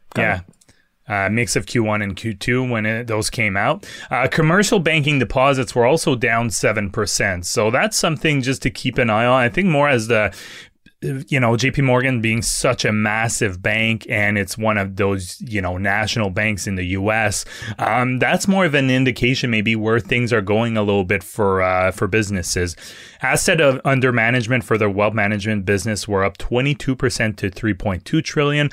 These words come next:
Speaker 2: although I think you can attribute that probably in large part because of the market performance year over year. So I think you probably take this with a grain of salt. Loan loss provisions were down fifty-two percent,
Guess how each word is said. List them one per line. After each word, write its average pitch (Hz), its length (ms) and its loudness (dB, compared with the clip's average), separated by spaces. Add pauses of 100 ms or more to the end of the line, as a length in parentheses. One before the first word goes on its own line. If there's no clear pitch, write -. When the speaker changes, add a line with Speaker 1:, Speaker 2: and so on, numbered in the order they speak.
(280)
Speaker 2:
although 139 460 4
I 139 100 4
think - 260 0
you 143 60 0
can 131 160 -2
attribute 117 540 0
that 113 240 0
probably 123 380 0
in 107 120 0
large 101 300 0
part 104 240 0
because 98 320 -2
of 92 220 -2
the 95 140 -2
market 101 440 0
performance 117 760 -2
year 127 100 4
over 123 200 2
year. 120 400 2 (260)
So - 120 -4
I 104 40 2
think 110 180 0
you 104 120 0
probably 113 480 2
take 101 320 0
this 107 240 0
with 104 100 2
a 98 60 0
grain 92 280 -2
of 87 60 -6
salt. 110 420 0 (320)
Loan 151 220 4
loss 165 240 4
provisions 127 560 2
were 107 180 2
down 117 280 0
fifty-two 147 600 -2
percent, 135 580 -2